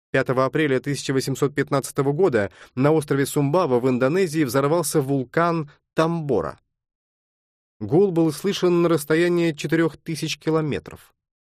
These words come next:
В течение нескольких дней после извержения над Зондским архипелагом стояла кромешная тьма.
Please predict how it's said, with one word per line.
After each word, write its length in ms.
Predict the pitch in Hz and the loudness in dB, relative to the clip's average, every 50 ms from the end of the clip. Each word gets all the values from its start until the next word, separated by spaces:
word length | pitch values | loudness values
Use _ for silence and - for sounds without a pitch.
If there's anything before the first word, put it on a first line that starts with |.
| _ _ _ _ _ | _ _ _ _ _
В 60 | _ - | _ -4
течение 320 | 127 - - 151 151 143 | -2 0 0 0 2 2
нескольких 500 | 143 151 147 147 151 143 147 151 135 123 | 2 2 0 0 -4 -2 0 0 0 0
дней 340 | 123 151 170 175 151 120 110 | 0 0 0 2 2 2 2
после 340 | - 131 123 - - 135 123 | 0 -2 -2 0 0 -2 -2
извержения 680 | 120 120 139 131 123 160 190 185 147 120 110 107 101 - - - - - | 0 0 0 0 0 0 0 2 2 2 0 0 -2 -4 -10 -18 -6 0
над 180 | 135 139 139 | 0 0 0
Зондским 560 | 127 123 143 170 175 160 143 - - 151 143 - - | 0 0 0 0 0 0 -2 -4 -2 -2 -2 -2 -2
архипелагом 720 | 131 127 - - 151 147 147 143 170 190 165 165 165 147 | -4 -4 -4 -6 -2 0 0 2 2 0 0 -2 -4 -4
стояла 400 | 147 - 151 151 156 160 160 156 | -4 -2 -2 0 0 0 0 -2
кромешная 680 | 151 - 139 139 135 135 143 147 147 - 143 143 143 143 | -2 0 -2 0 0 -2 -4 -4 -4 -4 -4 -2 -2 -4
тьма. 380 | 147 - 120 110 92 78 - | -4 -4 -2 -2 -2 -2 -4